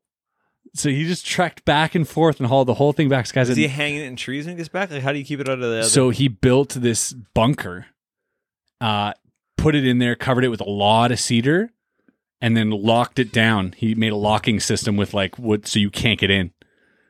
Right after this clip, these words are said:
Speaker 1: Like, and it was, like, far from his camp. Like, he's smart.
Speaker 2: I think now I,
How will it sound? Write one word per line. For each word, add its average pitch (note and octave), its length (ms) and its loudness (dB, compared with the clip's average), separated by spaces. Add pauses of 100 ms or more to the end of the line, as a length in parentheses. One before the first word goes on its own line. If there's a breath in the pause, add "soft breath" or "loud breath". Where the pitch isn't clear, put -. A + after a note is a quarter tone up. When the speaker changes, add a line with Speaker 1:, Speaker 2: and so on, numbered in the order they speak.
(340)
Speaker 1:
Like, G2 200 0
and G#2+ 280 2
it G#2 40 2
was, G2 100 2
like, G2+ 160 -2
far G#2 400 0
from G2 140 2
his F#2 100 0
camp. G2 380 -2
Like, F#2+ 160 -4
he's A2+ 500 0 (400)
smart. G2 460 2 (680 loud breath)
Speaker 2:
I B3+ 180 2
think D#4 340 0
now D3+ 300 2
I, D3 100 0